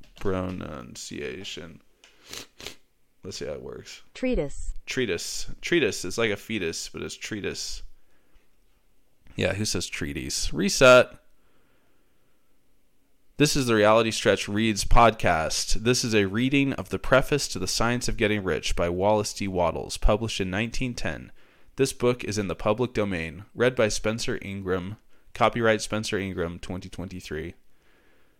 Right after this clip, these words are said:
Speaker 1: Preface. This book is pragmatical, not philosophical, a practical manual, not a treatise upon theories. It is intended for the men and women whose pressing need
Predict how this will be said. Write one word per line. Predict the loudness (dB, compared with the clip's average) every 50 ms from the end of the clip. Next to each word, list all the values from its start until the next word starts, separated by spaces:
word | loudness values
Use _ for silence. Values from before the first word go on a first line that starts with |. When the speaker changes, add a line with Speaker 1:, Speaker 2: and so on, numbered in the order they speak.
| _ _ _ _ -20 _ _ _ _ _ _ _ -16 -4
Speaker 1:
Preface. | 2 4 4 4 2 -2 -8 -6 -8 -10 -10 -12 -10 -2 4 4 4
This | 4 4 0 0
book | 2 2 2 2 2
is | -6 -8
pragmatical, | -4 0 4 4 4 4 2 -2 0 0 0 0 -2 -2 -4 -4
not | -4 -2 0 0 0 0
philosophical, | 0 0 0 2 2 2 2 2 0 -2 -6 -10 -10 -12 -10 -12 -16 _ _ -14 -6
a | -6 -4
practical | 0 4 4 4 6 6 4 2 4 4 0
manual, | -2 -2 -4 -6 -6 -8 -8 -8 -8 -8 -8 -10 _ _ -20 -18 -8
not | -2 -2 0 0
a | 0
treatise | -2 -2 -6 -4 -4 -2 -2 -2 -2 2 4 4
upon | 4 4 2 0 0 0 -2 -6
theories. | -6 -4 -4 -2 -2 -4 -6 -10 -10 -10 -10 -12 -14 -16 -18 -20 _ _ -20 _ -20 -14 -4
It | -2 -2 0
is | 0 0
intended | 0 0 0 0 0 0 2 2 0 0 0 -2
for | -4 -2
the | -2 -2
men | -2 0 0 0 0 -2
and | -4 -4 -4 -4 -2
women | 0 0 0 0 -2 -4 -6 -8 -10 -10 -10 -12 -12 -12 -6
whose | -2 -2 0 0 -2
pressing | -4 -2 2 2 2 2 0 -2 -4 -4 -4 -2 -2
need | -2 -2 -2 -2 -4